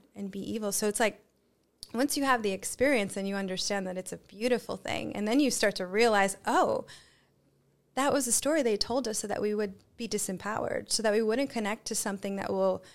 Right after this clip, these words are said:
keep us in harmony, keep us healthy, keep us happy," right? This is an empowering tool to have, to connect to body, mind, and spirit, to be in alignment. Um, and all,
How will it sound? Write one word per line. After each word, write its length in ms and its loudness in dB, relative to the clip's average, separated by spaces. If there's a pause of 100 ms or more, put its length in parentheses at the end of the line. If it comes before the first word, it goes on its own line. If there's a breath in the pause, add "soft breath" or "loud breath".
(120 loud breath)
keep 220 -4
us 160 2
in 80 0
harmony, 640 -2
keep 220 -14
us 100 -4
healthy, 580 -2 (240 loud breath)
keep 200 -18
us 120 -2
happy," 500 0 (120)
right? 260 0
This 200 2
is 160 -2
an 80 2
empowering 640 2
tool 260 0
to 120 -4
have, 460 -2
to 120 -6
connect 400 -8
to 260 -4 (300 loud breath)
body, 260 2
mind, 360 -4
and 400 -2
spirit, 560 -2
to 80 -6
be 140 -6
in 120 -4
alignment. 720 -2 (480 soft breath)
Um, 560 -4 (320)
and 180 0 (100)
all, 220 6